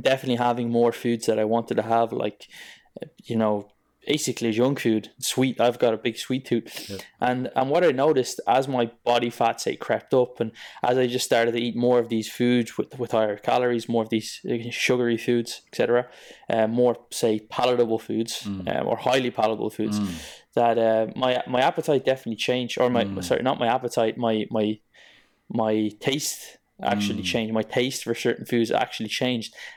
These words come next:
Speaker 1: And, and around Christmas time, I would say, was probably where my diet was, I would say, the worst, or basically just
Speaker 2: <laughs>
Speaker 1: more full of junk food, et cetera, and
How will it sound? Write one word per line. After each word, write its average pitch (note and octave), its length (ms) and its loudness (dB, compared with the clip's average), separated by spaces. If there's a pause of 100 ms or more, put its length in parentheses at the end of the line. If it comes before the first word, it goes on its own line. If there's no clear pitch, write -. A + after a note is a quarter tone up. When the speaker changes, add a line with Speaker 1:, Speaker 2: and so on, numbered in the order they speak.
(100)
Speaker 1:
And, A#2+ 380 -2 (120)
and B2+ 260 -2 (840)
around F3+ 320 6
Christmas E3 440 0
time, E3+ 260 2
I E3+ 60 4
would E3+ 100 2
say, D3+ 160 4
was B2+ 140 2
probably C3 400 2
where A#2+ 200 4
my A2 140 0
diet A2+ 420 2
was, A#2+ 220 -2
I A2 100 2
would A2 140 2
say, A2 160 2
the G2+ 120 -6
worst, A2 440 0
or A#2+ 80 4
basically A2+ 520 -2
just - 280 -2 (220)
Speaker 2:
<laughs> - 240 -20
Speaker 1:
more A#2 260 4
full A#2+ 300 2
of G#2+ 160 -4 (200)
junk A#2 280 2
food, A#2 360 4
et G#2+ 80 -2
cetera, A2 600 4
and G#2+ 220 -6